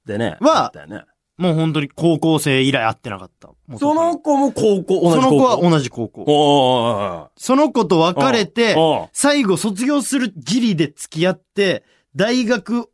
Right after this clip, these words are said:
Speaker 2: 入学してちょっと一緒に、
Speaker 1: はいはい。
Speaker 2: 大学も付き合ってたみたいな
Speaker 1: はいはいはい。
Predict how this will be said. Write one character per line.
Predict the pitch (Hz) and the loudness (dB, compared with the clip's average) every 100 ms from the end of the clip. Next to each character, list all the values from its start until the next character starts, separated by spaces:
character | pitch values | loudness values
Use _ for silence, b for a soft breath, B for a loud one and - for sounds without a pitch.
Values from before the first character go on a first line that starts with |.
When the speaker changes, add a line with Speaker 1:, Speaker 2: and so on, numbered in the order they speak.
| _ | _
Speaker 2:
入 | 226 233 233 | -4 -2 -2
学 | 226 214 | -2 -4
し | - | -6
て | - | -8
ち | 180 254 | -4 -6
ょ | |
っ | - | -4
と | - | -4
一 | 156 | -2
緒 | - 139 | -2 -2
に、 | 123 - _ _ _ _ - | -4 -8 _ _ _ _ -4
Speaker 1:
は | 165 | 0
い | 151 | 0
は | |
い。 | 165 | 0
Speaker 2:
大 | |
学 | 156 | 0
も | 190 | -2
付 | - - | -2 -4
き | |
合 | 139 | -6
っ | |
て | - | -8
た | - | -18
み | 101 | -12
た | 120 | -4
い | 127 | -4
な | |
Speaker 1:
は | 85 | -4
い | |
は | - 117 | -6 -6
い | 78 | -6
は | 67 67 | -12 -20
い。 | - | -20